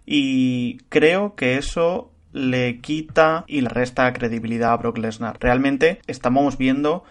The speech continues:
a un Brock Lesnar que era invencible, ¿no? Y que le da absolutamente igual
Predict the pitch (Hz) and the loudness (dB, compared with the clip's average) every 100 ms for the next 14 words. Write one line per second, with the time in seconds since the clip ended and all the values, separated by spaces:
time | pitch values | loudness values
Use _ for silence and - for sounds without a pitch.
0 | _ _ - 131 131 131 120 127 151 143 | _ _ -2 0 2 0 0 -2 -2 -4
1 | - 120 131 - 135 127 120 113 151 135 | -2 0 0 -4 -4 0 0 -2 -4 -2
2 | 117 123 143 123 117 117 117 110 - - | -2 -2 -2 -4 -4 -4 -4 -6 -10 -16
3 | - 123 120 120 120 117 117 117 123 131 | -14 -6 -2 0 0 0 -6 -4 0 2
4 | 143 135 - 123 127 127 120 120 117 127 | 2 -2 -4 -6 -2 -2 -2 -4 0 0
5 | 131 | 0